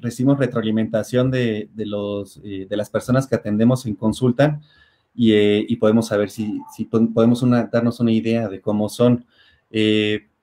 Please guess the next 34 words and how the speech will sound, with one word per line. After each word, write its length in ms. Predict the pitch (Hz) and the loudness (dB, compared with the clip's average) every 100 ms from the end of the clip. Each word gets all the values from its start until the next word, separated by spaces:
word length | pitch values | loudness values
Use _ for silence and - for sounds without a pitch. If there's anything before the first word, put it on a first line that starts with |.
| _ _ _ _ _ _ _ _ _ _ | _ _ _ _ _ _ _ _ _ _
digamos, 340 | 139 120 127 127 | 0 4 4 4
por 180 | 127 117 | 2 2
el 120 | 117 | 2
contexto 360 | 127 127 143 | 2 2 2
en 60 | 156 | 0
el 80 | 120 | 0
que 80 | 117 | 2
yo 80 | |
he 40 | 127 | 0
estado 260 | 127 135 | 2 0
trabajando 760 | 135 117 101 - 117 117 120 120 | 2 0 0 0 2 2 0 -4
en 120 | 101 | -8
los 200 | 98 - | -8 -8
últimos 560 | 117 120 120 113 98 - | -8 -2 0 0 -2 -8
años, 500 | 92 117 120 139 151 | -4 4 4 4 0
eh, 460 | - 101 101 101 95 | -6 -4 -4 -4 -4
el 120 | 110 | -6
tipo 240 | - 139 143 | -4 2 4
de 100 | 117 | 4
cons-, 240 | 110 - | -2 0
el 140 | 110 104 | -2 0
tipo 160 | 139 | 2
de 80 | 127 | 2
problemas 360 | 120 110 123 120 | 2 4 4 2
que 120 | 107 | 2
yo 160 | 117 | 4
veo, 320 | 123 127 127 - | 8 6 4 -2
eh, 400 | 110 101 101 104 | -4 -2 -4 -4
no 160 | 120 123 | 2 4
requiere 460 | 127 120 139 127 117 | 4 4 4 6 4
de 60 | |
anexos 440 | 107 117 120 110 - | 4 4 2 -2 -6
generalmente, 800 | 107 104 110 113 123 120 101 92 _ _ | -6 -2 0 2 2 2 -4 -14 _ _
¿no? 300 | 98 101 | -20 -20